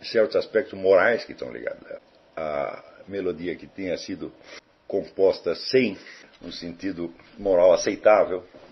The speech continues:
não, não serve, não serve pra nós, né? Por isso é, é, é evidente que eu dou muito mais, eh, importância a, ou a melodias, a melodias mais de tipo folclórico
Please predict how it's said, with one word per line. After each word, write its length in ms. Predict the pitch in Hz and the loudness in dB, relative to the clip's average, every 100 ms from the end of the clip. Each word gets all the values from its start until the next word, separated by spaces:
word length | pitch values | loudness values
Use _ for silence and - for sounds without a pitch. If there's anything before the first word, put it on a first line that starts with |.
| _ | _
não, 240 | - 90 85 - | -12 -10 -10 -14
não 160 | 87 82 | -12 -8
serve, 360 | 87 78 57 - - | 0 0 0 -14 -16
não 140 | 82 | -14
serve 320 | - 76 69 | -8 -6 -6
pra 160 | - - | -6 -8
nós, 300 | - - - | -8 -18 -16
né? 160 | 82 - _ _ _ _ - | -16 -16 _ _ _ _ -8
Por 160 | 113 | -6
isso 220 | 113 117 127 | -4 -4 -6
é, 80 | - | -2
é, 1000 | 95 76 82 80 - - - - - 90 | -2 0 -4 -6 -10 -16 -16 -14 -12 -12
é 40 | |
evidente 300 | 80 82 90 | -12 -10 -10
que 80 | - | -6
eu 40 | 85 | -6
dou 300 | 87 82 - | -4 -8 -8
muito 280 | 90 85 82 | -12 -12 -6
mais, 400 | 80 80 73 - | -2 -2 -2 -8
eh, 220 | 73 - | -10 -10
importância 720 | 80 78 82 78 92 87 78 - | -14 -10 -8 -6 -6 -6 -4 -4
a, 220 | 71 71 - | -2 -4 -4
ou 160 | 95 | -2
a 40 | 82 | -2
melodias, 680 | 80 76 71 76 76 - - | -4 -8 -8 -6 -8 -8 -12
a 80 | - | -10
melodias 400 | 82 85 80 82 | -6 -6 -4 -6
mais 180 | 80 82 | -6 -8
de 100 | 71 | -10
tipo 380 | - 90 78 82 - _ _ _ _ _ _ _ - | -16 -16 -14 -14 -16 _ _ _ _ _ _ _ -8
folclórico 800 | 92 - 104 92 90 82 87 | -6 -4 2 4 2 -2 -10